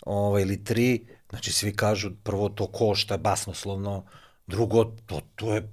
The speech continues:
za, to su decenije potrebne, znači, ne postoji, ne postoji ta,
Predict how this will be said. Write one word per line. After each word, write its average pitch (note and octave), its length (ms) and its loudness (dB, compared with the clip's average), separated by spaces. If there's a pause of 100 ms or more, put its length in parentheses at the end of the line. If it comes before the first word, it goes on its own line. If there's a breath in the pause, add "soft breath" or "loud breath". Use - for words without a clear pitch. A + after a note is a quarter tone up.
za, G#2 160 -6
to - 180 -4
su - 140 -4
decenije A2+ 800 4
potrebne, G#2 540 -2
znači, F#2 280 -6
ne F#2+ 120 -4
postoji, A#2 640 2 (320 loud breath)
ne G2+ 100 -4
postoji A#2+ 400 0
ta, C3+ 200 6